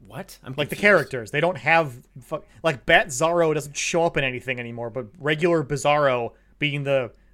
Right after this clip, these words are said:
Speaker 2: the bumpy mirror of Superman, still might show up in something.
Speaker 1: Uh, yeah, okay, okay. I guess that's true. I, I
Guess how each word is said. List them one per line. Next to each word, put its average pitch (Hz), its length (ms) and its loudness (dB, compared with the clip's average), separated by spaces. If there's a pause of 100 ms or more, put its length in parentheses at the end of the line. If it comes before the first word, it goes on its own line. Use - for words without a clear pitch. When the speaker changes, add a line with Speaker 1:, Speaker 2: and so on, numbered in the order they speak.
(120)
Speaker 2:
the 143 100 -4
bumpy 151 400 0
mirror 139 400 -4
of 131 80 -6
Superman, 123 480 -6
still 165 400 -2
might 147 240 0
show 143 240 -2
up 143 120 2
in 120 80 -8
something. 151 360 -10 (1900)
Speaker 1:
Uh, 107 480 -12
yeah, 175 300 -6
okay, 95 340 -10 (140)
okay. 92 320 -14 (640)
I 127 60 -10
guess 143 320 -10 (140)
that's 98 280 -14
true. - 240 -16
I, 320 240 -4
I 370 180 0